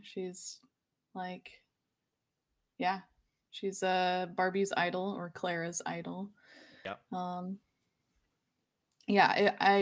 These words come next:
Speaker 1: I, I would like to tag myself as her, but I'm, I'm not.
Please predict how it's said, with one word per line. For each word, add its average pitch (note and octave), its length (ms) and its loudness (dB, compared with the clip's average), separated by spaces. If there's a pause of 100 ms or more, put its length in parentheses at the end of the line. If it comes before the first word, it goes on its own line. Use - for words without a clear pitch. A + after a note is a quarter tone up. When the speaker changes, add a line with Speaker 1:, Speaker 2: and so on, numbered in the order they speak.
(300)
Speaker 1:
I, F#3 80 6
I F#3+ 60 4
would F3+ 160 -4
like E3+ 260 6
to C#4+ 100 -4
tag C4+ 360 2
myself C4 400 2
as B3+ 160 2
her, A3+ 360 0
but - 380 -4
I'm, - 300 -8 (120)
I'm - 160 -8
not. - 280 -10